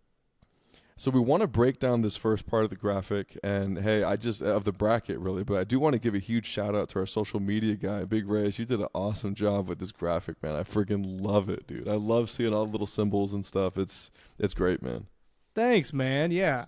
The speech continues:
Speaker 2: I like it too. I hope you guys appreciate it.
Speaker 1: It's a lot of work goes into that. So, okay, let's talk about this, right? We're, we're looking at this bracket here.
Speaker 2: This is the
Speaker 1: There
Speaker 2: top
Speaker 1: were
Speaker 2: bracket,
Speaker 1: some
Speaker 2: by the way.
Speaker 1: This is the top end of the bracket.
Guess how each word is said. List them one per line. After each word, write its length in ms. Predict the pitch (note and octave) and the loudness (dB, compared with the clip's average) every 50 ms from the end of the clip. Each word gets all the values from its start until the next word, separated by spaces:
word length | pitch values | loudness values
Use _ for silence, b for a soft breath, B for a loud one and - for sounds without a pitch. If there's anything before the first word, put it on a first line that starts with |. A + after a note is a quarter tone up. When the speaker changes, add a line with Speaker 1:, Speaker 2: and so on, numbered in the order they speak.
| _ - | _ -8
Speaker 2:
I 100 | D#3 D#3+ | -6 -2
like 200 | D#3+ E3 D#3+ D3+ | 0 0 0 0
it 60 | C#3 | 0
too. 80 | D3 C#3 | 0 2
I 20 | |
hope 140 | C#3 C#3+ D#3 | 2 2 4
you 60 | D#3 | 2
guys 80 | D3 C#3 | 2 2
appreciate 500 | C3 - D3 C#3 - - B2+ B2 A#2+ A#2 | 0 0 0 0 0 -2 -4 -4 -4 -6
it. 180 | A2+ - _ _ _ _ _ _ _ _ _ _ _ _ _ _ | -8 -10 _ _ _ _ _ _ _ _ _ _ _ _ _ _
Speaker 1:
It's 120 | - - - | -14 -8 -4
a 40 | G#2+ | -2
lot 200 | G#2+ A2 A#2 A#2+ | 0 2 2 4
of 60 | A2+ | 4
work 260 | A2 A#2 A#2+ - - | 4 2 2 2 2
goes 180 | A#2+ A2+ G#2 G#2+ | 2 2 2 2
into 180 | A2 A2 G#2 G2+ | 2 2 0 0
that. 260 | G2 G2+ F2+ - - | -2 -2 -4 -6 -2
So, 300 | - A#2+ A2+ A2 A2 - | 2 4 6 6 6 4
okay, 280 | - C3+ - D3 C#3 | 2 2 2 4 2
let's 240 | A#2 B2 D3 D#3+ - | 4 4 2 0 0
talk 240 | - F3 E3+ F3+ - | -2 -2 -2 -2 0
about 280 | F#3 F3 D#3+ A#2+ G2+ G#2 | 0 0 0 0 0 0
this, 340 | G#2+ F#2+ E2+ - - - - | 0 0 -2 -4 -8 -8 -6
right? 320 | F#2 F#2+ F#2+ G2 G2+ F#2+ G2 | -4 -4 -2 -2 -2 -2 -2
We're, 80 | G#2 F2 | -2 0
we're 140 | G#2+ G#2+ | 0 0
looking 240 | A2 C3+ D#3+ - F#3 | 2 2 2 2 2
at 80 | F3+ E3+ | 0 0
this 100 | E3 C#3+ | 0 -2
bracket 440 | - - G#2+ G#2 G2 F#2+ - G#2 - | -2 0 2 2 2 0 -2 -6 -8
here. 340 | F#2+ G2 F#2+ G2 F#2+ F#2 F#2+ b b b b b b b b b b | -4 -2 -2 0 0 -2 -4 b b b b b b b b b b
Speaker 2:
This 140 | C#3+ D3+ F#3+ | -2 0 2
is 60 | F#3 | 2
the 80 | F#3+ | 2
Speaker 1:
There 160 | D3+ - E3 E3 | 4 8 10 10
Speaker 2:
top 60 | D#3+ | 12
Speaker 1:
were 80 | E3 F3 | 12 10
Speaker 2:
bracket, 100 | D3 C#3 F3+ E3+ | 8 8 8 8
Speaker 1:
some 80 | D#3+ | 8
Speaker 2:
by 100 | C#3+ C3 | 6 6
the 120 | C3+ C3+ C3 | 4 2 2
way. 360 | C3+ C#3+ C3+ B2 B2 A#2 - _ _ _ _ _ _ _ - | 2 2 2 2 0 -4 -6 _ _ _ _ _ _ _ -2
Speaker 1:
This 200 | A#2 A#2+ A#2 B2 | 0 0 0 0
is 60 | C#3 | 0
the 100 | C#3 A#2+ | -2 -2
top 320 | - - B2+ B2 C3 - C#3 | 0 0 0 2 2 2 2
end 140 | C3+ C3+ | 2 2
of 40 | D3 | 0
the 80 | D#3 D3+ | -2 -2
bracket. 580 | C3+ A2+ G#2 F#2+ F#2+ - - G#2+ G#2+ G#2+ - | 0 2 2 0 0 -2 -2 0 0 0 -2